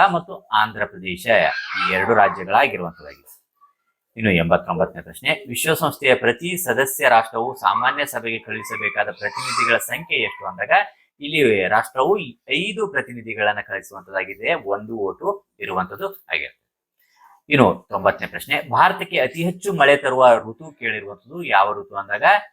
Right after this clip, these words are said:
ನೈಋತ್ಯ ಮಾನ್ಸೂನ್ ಕಾಲ ಆಗಿರುವಂತದ್ದು. ಮುಂಗಾರು ಮಾನ್ಸೂನ್ ಮಾರುತಗಳ ಕಾಲ ಅಥವಾ ನೈಋತ್ಯ ಮಾನ್ಸೂನ್ ಮಾರುತಗಳ ಕಾಲ ಆಗಿರುವಂತದ್ದು ಇದು ಆಗಿರುವಂತದ್ದು ಆಗಿದೆ.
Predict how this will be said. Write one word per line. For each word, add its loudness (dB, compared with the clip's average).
ನೈಋತ್ಯ -2
ಮಾನ್ಸೂನ್ 0
ಕಾಲ 2
ಆಗಿರುವಂತದ್ದು. -4
ಮುಂಗಾರು 2
ಮಾನ್ಸೂನ್ -4
ಮಾರುತಗಳ -4
ಕಾಲ -4
ಅಥವಾ -4
ನೈಋತ್ಯ -8
ಮಾನ್ಸೂನ್ -2
ಮಾರುತಗಳ -4
ಕಾಲ 0
ಆಗಿರುವಂತದ್ದು -4
ಇದು 0
ಆಗಿರುವಂತದ್ದು 0
ಆಗಿದೆ. -8